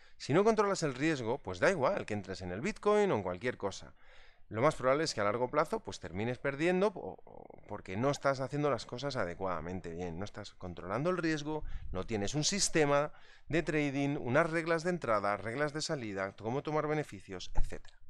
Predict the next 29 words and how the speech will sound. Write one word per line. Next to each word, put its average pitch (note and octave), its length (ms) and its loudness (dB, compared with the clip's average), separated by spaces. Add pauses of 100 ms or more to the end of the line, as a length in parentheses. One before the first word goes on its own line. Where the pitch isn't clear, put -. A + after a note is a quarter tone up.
(1700)
Entonces, B2+ 580 0
el G#2+ 80 -8
Bitcoin, E3+ 440 4
lo D#3 120 4
que B2+ 80 4
habla B2 160 4
Fernando, G#2 340 0
cuando G#2 160 2
está C3+ 140 -2
haciendo C#3+ 260 0
máximos, F3+ 500 2
se B2+ 140 0
habla G#2+ 240 4
la G2+ 140 0
panacea, A2+ 500 2
no C3+ 80 0
sé B2 140 -6
qué, C3 80 -4
justo A#2+ 400 -4
la G#2 100 0
gente C#3 360 0
entra, F#3+ 340 0
como A#2 340 -2
Eric, F#3+ 220 -4
no A#2 120 -2
sé A#2 100 -4
a - 20 -2
qué B2 100 -4
precio, F3+ 460 0